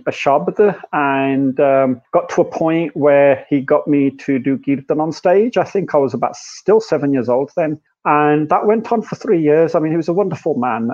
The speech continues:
And, um, yeah, sadly, he passed away just before, uh, lockdown here in the U K. Then what happened was I, uh, met,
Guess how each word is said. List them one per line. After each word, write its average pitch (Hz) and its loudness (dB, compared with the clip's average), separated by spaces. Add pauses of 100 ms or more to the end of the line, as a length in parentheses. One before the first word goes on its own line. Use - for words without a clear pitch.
And, 123 0
um, 123 2
yeah, 143 -2
sadly, 139 -2
he 123 -2
passed - -8
away 127 2
just - -6
before, 123 0 (280)
uh, 120 2
lockdown 120 -2
here 123 0
in 117 -2
the 113 -4
U 117 -2 (100)
K. 117 -2 (200)
Then 196 4
what 175 4
happened 220 0
was 196 4
I, 160 4
uh, 143 2
met, 139 -2